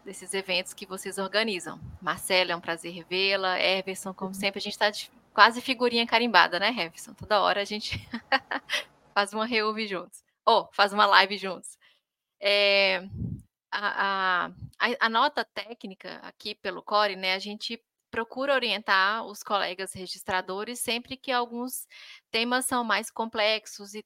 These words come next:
Speaker 1: e gera algumas dúvidas. Então, a nota técnica, ela é basicamente uma instrução de trabalho, ela é algo interno para a classe,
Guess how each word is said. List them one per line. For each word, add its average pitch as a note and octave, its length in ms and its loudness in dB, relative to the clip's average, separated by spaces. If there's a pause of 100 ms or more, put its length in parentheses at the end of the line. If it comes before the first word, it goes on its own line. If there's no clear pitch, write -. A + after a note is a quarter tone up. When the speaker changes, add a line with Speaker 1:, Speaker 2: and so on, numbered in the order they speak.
Speaker 1:
e G3+ 100 -12
gera G3 240 -4
algumas A#3 380 -6
dúvidas. F3+ 340 -12
Então, G#3+ 180 -4
a A3 80 4
nota A#3 280 -2
técnica, A3+ 440 -4
ela A3+ 200 0
é - 20 2
basicamente A3+ 720 -2
uma B3 240 -4 (480)
instrução D4 580 0
de - 120 -8
trabalho, E3+ 500 2
ela G3+ 180 0
é G#3 80 0
algo G#3 300 0
interno A#3 640 0 (1040)
para B3+ 320 10
a B3+ 60 0
classe, A3 600 2